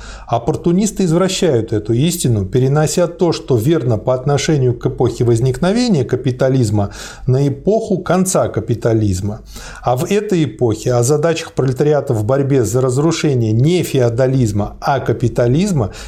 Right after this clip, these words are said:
ясно и определенно говорит коммунистический манифест. Рабочие не имеют отечества. И вот на,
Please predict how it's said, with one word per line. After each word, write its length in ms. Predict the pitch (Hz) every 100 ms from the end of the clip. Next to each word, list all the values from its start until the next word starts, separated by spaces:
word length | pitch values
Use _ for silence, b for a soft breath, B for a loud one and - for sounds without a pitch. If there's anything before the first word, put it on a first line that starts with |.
| B
ясно 480 | 117 156 196 196 196
и 140 | 170
определенно 640 | 127 123 117 113 151 196 175
говорит 420 | 113 110 147 170
коммунистический 720 | - 123 123 120 160 165 - 127
манифест. 680 | 143 156 147 117 104 - B B B
Рабочие 800 | 127 127 117 139 151 226 220 196
не 260 | 123 127 120
имеют 400 | 120 143 165 180
отечества. 680 | - 151 104 - - 117 - B B B
И 260 | 170 170 - 131
вот 220 | 151 127
на, 240 | 139 156